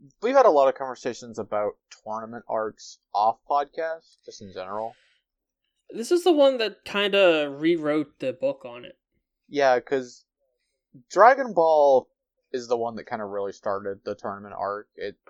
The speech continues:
Speaker 1: it popularized
Speaker 2: Yeah.
Speaker 1: the concept of the tournament arc in shonen.
Speaker 2: Yeah.
Speaker 1: And then Yu Yu Hakusho really tried to, like, push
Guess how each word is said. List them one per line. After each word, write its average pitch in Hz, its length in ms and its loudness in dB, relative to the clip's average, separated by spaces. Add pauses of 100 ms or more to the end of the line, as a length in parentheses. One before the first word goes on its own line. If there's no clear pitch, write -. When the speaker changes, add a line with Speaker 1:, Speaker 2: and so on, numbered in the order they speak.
(100)
Speaker 1:
it 110 120 -20
popularized 104 760 -4
Speaker 2:
Yeah. 180 100 0
Speaker 1:
the 101 80 -6
concept 101 560 -10
of - 60 -20
the - 80 -20
tournament 107 340 -12
arc 98 220 -10
in 104 80 -14
shonen. 107 480 -18 (960)
Speaker 2:
Yeah. 180 300 -2
Speaker 1:
And 123 160 -14
then 120 360 -14 (240)
Yu 208 200 -6
Yu 226 60 6
Hakusho 156 540 4
really 113 540 -8
tried 101 380 -6
to, 107 100 -8
like, 92 380 -10 (680)
push 113 440 -8